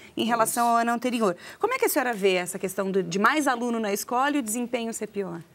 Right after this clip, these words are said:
Speaker 2: Não, de fato, é, parece um paradoxo, mas não é. Porque você tem todo um esforço de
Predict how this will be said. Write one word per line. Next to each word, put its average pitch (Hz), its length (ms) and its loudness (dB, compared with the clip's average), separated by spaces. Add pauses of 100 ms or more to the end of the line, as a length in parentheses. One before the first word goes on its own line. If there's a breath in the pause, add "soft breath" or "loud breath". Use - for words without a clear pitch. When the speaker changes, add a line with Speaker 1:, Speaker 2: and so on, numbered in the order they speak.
Speaker 2:
Não, - 180 -4
de 269 140 -6
fato, 180 400 -4
é, 190 240 -10
parece 220 420 -2
um 220 60 -10
paradoxo, 202 640 -2
mas 226 180 -2
não 233 180 0
é. 147 160 -2 (600 loud breath)
Porque 214 640 -2
você 196 360 -4
tem 220 240 -2
todo 262 360 -2
um 233 100 -2
esforço 220 640 -2
de 160 120 -10